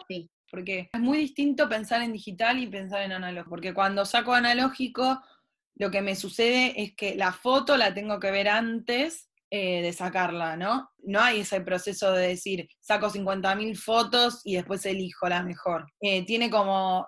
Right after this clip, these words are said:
Speaker 2: yo ahí siento como que me sale natural eso, estoy parada en medio de la ciudad y le tengo que sacar a alguien, nada, y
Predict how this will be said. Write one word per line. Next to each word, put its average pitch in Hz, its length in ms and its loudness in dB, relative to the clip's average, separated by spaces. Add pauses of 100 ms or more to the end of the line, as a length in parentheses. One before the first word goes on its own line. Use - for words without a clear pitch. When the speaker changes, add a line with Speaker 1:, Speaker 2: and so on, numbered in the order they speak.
Speaker 2:
yo 240 160 6
ahí 254 300 6
siento 247 340 0
como 196 240 0
que 190 100 0
me 190 120 -4
sale 247 300 4
natural 220 500 4
eso, 220 520 2 (140)
estoy 214 160 -8
parada 220 560 8
en 208 100 -4
medio 226 160 0
de 233 60 4
la 220 100 2
ciudad 208 460 4
y 196 60 0
le 190 60 -6
tengo 214 160 -6
que 214 40 -8
sacar 208 300 2
a 214 160 4
alguien, 185 520 -4
nada, 175 420 0
y 170 120 -20